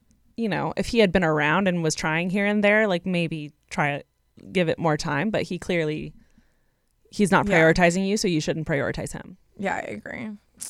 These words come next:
Speaker 2: I'm sorry.
Speaker 1: I'm so sorry, Jessica. That's such a bummer.
Speaker 2: But I, I think, I think, like, you're in the part of life that
Speaker 1: Mm-hmm.
Speaker 2: shapes you so much, and you're
Speaker 1: Mm-hmm.
Speaker 2: so close to the part where, like, all your training, all your strength, everything that's happened, like,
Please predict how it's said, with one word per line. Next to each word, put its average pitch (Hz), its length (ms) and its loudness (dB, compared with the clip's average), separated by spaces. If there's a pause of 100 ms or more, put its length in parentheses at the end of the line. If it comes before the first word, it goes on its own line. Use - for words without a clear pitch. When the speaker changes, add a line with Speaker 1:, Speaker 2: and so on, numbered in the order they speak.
(360)
Speaker 2:
I'm 254 140 -8
sorry. 208 260 0
Speaker 1:
I'm 208 60 0
so 196 220 0
sorry, 156 340 -2
Jessica. 156 400 -8
That's - 400 -10 (220)
such - 260 -6
a 165 80 0
bummer. 143 420 -8 (140)
Speaker 2:
But 262 140 -4
I, 269 380 4
I 285 40 -2
think, 339 240 -6
I 247 220 6
think, 311 260 -6
like, 294 360 4
you're 233 420 2
in 220 300 0
the 233 100 4
part 208 280 6
of 202 80 0
life 180 400 4
that 196 200 4
Speaker 1:
Mm-hmm. 196 120 4
Speaker 2:
shapes 196 360 2
you 226 100 0
so 190 300 2
much, 185 400 2
and 202 200 4
you're 208 120 2
Speaker 1:
Mm-hmm. 208 80 -2 (140)
Speaker 2:
so 208 140 6
close 196 420 2
to 214 60 -4
the 196 100 4
part 175 280 4
where, 196 160 2
like, 160 400 2 (200)
all 247 360 4
your 226 180 0
training, 208 540 2
all 196 240 4
your 208 160 4
strength, 190 560 2
everything 196 460 2
that's 180 180 -2
happened, 180 380 2
like, 165 260 -6